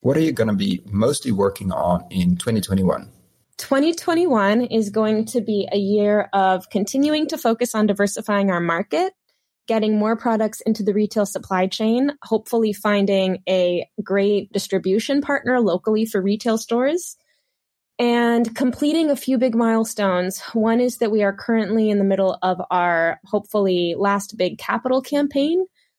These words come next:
Speaker 2: We are currently raising one point two million dollars, which will, we think, take us sort of the rest of the way toward developing a profitable co-op business. We are working with a number of local foundations and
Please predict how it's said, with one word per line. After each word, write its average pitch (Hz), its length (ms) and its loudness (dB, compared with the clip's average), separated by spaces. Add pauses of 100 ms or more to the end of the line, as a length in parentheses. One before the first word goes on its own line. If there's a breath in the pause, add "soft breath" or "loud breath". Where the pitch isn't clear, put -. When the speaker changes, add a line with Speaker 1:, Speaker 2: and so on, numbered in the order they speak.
(120)
Speaker 2:
We 233 100 2
are 202 160 0
currently 214 680 0
raising 190 520 2
one 185 180 2
point 196 300 -2
two 214 160 0
million 185 360 2
dollars, 160 580 2
which 175 260 -4
will, 170 360 0 (280 loud breath)
we 214 100 0
think, 220 300 0
take 196 240 -2
us 185 200 0
sort 196 140 2
of 180 60 2
the 185 80 2
rest 185 240 0
of 190 80 2
the 180 80 4
way 165 340 2
toward 175 560 0
developing 175 460 0
a 165 40 -2
profitable 170 640 -2
co-op - 540 0
business. 262 520 -2 (600)
We 220 120 0
are 202 120 2
working 202 360 0
with 190 180 0
a 196 40 2
number 190 280 2
of 180 120 -2
local 185 240 -2
foundations 226 920 0
and 165 440 0